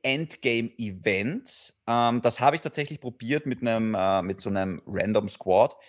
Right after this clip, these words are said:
Das war aber irrsinnig schwer und wir haben's nicht geschafft. Also das war wirklich lächerlich schwer.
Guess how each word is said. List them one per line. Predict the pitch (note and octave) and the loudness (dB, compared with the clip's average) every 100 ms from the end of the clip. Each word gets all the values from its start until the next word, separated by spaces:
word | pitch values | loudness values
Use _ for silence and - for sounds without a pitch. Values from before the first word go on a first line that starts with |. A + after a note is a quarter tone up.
| - | -10
Das | - - - | -2 2 4
war | G#2+ | 4
aber | A2+ A2 - - | 4 2 0 -2
irrsinnig | A#2+ C3+ A#2+ G#2 F#2+ | 0 4 4 2 0
schwer | - F#2+ G#2 | -2 0 0
und | G#2+ | 0
wir | G2+ | -2
haben's | F#2+ - | -4 -6
nicht | G2 - | -6 -4
geschafft. | F#2+ - G2 C3+ - | -2 0 2 2 0
Also | G2+ | -2
das | G2 | 2
war | G#2 F#2+ | 2 2
wirklich | F#2+ - | -4 -4
lächerlich | F#2+ A2 - F2+ F2+ | 0 0 0 -2 -2
schwer. | - F2 F2+ A2+ | -4 0 4 4